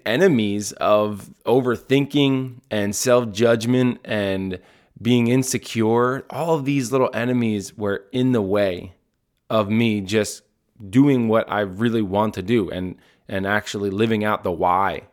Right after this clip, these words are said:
behind this show.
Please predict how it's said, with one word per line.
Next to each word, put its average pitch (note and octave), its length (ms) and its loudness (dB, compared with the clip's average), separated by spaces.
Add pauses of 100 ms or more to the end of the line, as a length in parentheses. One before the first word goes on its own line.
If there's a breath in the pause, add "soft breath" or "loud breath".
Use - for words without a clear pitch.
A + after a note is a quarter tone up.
(180)
behind G2 760 -4 (640)
this B2 160 -2
show. - 500 2